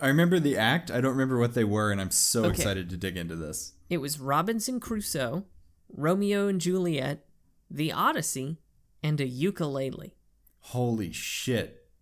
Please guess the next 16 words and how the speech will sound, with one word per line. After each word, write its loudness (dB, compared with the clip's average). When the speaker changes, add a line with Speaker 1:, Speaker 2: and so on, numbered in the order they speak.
Speaker 1:
dude. 2
Speaker 2:
Yeah. -4
Speaker 1:
Okay, 0
I 0
have 2
theories 4
about 0
this, -2
but -2
I 2
wanna 0
hear 0
what, -4
what -4
you're 0
thinking -6